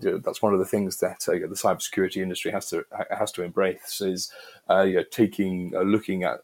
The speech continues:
at a sort of much wider scope of individuals, not just, uh, you know, maybe the,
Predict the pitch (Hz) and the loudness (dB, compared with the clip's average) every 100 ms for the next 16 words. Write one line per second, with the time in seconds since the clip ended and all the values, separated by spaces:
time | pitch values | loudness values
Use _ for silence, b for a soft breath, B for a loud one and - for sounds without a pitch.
0 | - 95 95 95 101 - 107 98 98 95 | -4 -2 0 0 0 0 0 2 4 4
1 | 92 - - 104 107 95 95 95 95 98 | 0 -2 2 4 4 4 0 2 2 4
2 | 101 90 104 104 - 95 - - - 92 | 2 2 0 -2 -2 -4 -2 -4 -2 -4
3 | 104 - 92 90 90 95 87 | -4 -12 -8 -6 -6 -4 -4